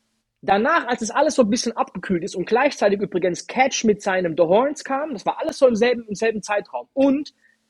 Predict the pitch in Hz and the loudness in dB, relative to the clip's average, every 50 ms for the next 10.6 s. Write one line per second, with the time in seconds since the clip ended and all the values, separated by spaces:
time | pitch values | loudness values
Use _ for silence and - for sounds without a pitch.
0 | - 156 - - 214 185 202 247 277 269 285 - - - _ _ - 170 196 190 | -18 -8 2 4 6 6 8 8 6 6 4 2 -6 -18 _ _ 0 2 2 2
1 | - - 196 196 196 190 185 180 175 175 175 170 156 170 202 202 208 220 214 202 | 2 0 -2 -2 0 0 0 0 0 0 -4 -2 2 2 4 4 4 4 2 0
2 | 185 160 170 165 160 196 214 202 160 147 131 120 - - - - 170 190 190 185 | 0 0 0 2 2 2 2 2 0 -4 -10 -16 -16 -18 -14 -8 -6 -6 -6 -6
3 | - - 226 285 302 302 247 226 254 240 - - - 226 214 240 254 - - - | -4 -4 -4 -2 -2 -2 -2 -4 -6 -10 -8 -8 -6 -4 -4 -6 -8 -10 -10 -8
4 | 254 214 214 - - 185 - - - 156 - - - _ _ _ _ _ _ _ | -8 -8 -8 -10 -14 -20 -14 -10 -8 -8 -8 -10 -14 _ _ _ _ _ _ _
5 | _ _ _ _ _ _ _ _ _ _ _ _ _ - 156 165 180 233 247 240 | _ _ _ _ _ _ _ _ _ _ _ _ _ -8 -4 -2 -2 0 0 0
6 | 226 220 165 180 170 165 170 190 233 294 302 - - - _ _ _ _ _ _ | 0 2 2 0 0 0 0 -2 -2 -4 -6 -12 -18 -20 _ _ _ _ _ _
7 | _ _ - - - 185 190 185 180 175 - - 190 190 214 302 311 311 285 240 | _ _ -8 0 2 2 2 2 0 -4 0 2 4 4 4 4 2 0 -2 -4
8 | 240 262 - - 202 190 190 180 - 254 262 240 - - 226 240 240 233 - 233 | -4 -6 -6 -4 -4 -2 -4 -2 -4 -4 -6 -6 -4 -4 -2 0 0 0 -2 -4
9 | - - - 170 170 175 - - 151 - 135 135 - 214 247 247 226 180 185 175 | -6 -4 -4 -4 -4 -4 -6 -10 -14 -12 -12 -10 -8 -4 -2 -2 -2 -2 -2 -2
10 | 170 160 - 131 127 - - _ 135 131 156 | -4 -4 -6 -10 -14 -16 -14 _ -8 -8 -8